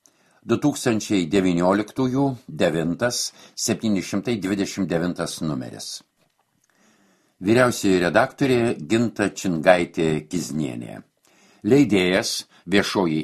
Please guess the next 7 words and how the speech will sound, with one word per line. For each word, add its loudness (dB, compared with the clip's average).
įstaiga 0
LAS 2
Respublikinis -4
centras. -8
Skaito -2
Algimantas -4
Butvilas. -12